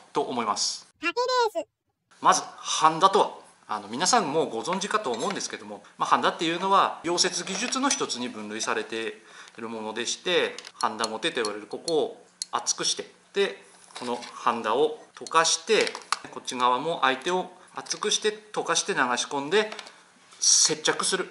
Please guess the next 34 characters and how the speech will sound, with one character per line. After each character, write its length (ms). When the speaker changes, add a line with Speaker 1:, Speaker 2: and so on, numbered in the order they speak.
Speaker 1:
ま 120
あ、 20
溶 200
接 260
な 60
ん 40
で 60
す 60
よ 60
ね。 160
で、 60
そ 100
の 100
時、 280
さ 140
ら 80
に 120
電 240
気 120
的 220
接 140
点 280
を 40
持 140
た 100
せ 140
る 60
っ 40
て 340
い 120
う 60
も 120
の 80
が 320